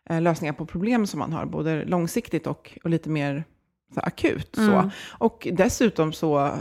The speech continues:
Speaker 1: tänker jag ju så här, kund, om man möter kunder, så en person som är i ett serviceyrke som har tillgång till sin kreativitet,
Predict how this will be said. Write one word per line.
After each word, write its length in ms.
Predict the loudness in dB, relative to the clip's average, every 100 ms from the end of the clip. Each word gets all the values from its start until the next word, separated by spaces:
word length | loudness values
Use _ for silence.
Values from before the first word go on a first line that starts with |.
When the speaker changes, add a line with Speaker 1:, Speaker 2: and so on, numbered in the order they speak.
| -8 -12 -12 -6
Speaker 1:
tänker 260 | -4 -2 -2
jag 40 |
ju 60 | -4
så 80 | -6
här, 60 |
kund, 380 | -2 -2 0 -2
om 80 | -4
man 100 | -4
möter 200 | -4 -6
kunder, 680 | -2 0 4 4 4 2 -2 -8 -20 -20 _ -14
så 280 | -2 2 4
en 180 | 2 0
person 480 | 0 2 4 2 0
som 220 | -2 -2
är 320 | -2 -4 -6 -10 -20 -20 -12 -4
i 180 | -2
ett 260 | -2 -4 -10 -12 -10
serviceyrke 1300 | -2 -2 0 -4 -6 -14 -8 0 2 0 -4 -8 -8
som 260 | -8 -2 -2
har 80 | -2
tillgång 360 | -2 -2 -4
till 120 | -4 -4
sin 160 | -4
kreativitet, 960 | -2 -4 -4 -6 -4 -4 -4 -8 -12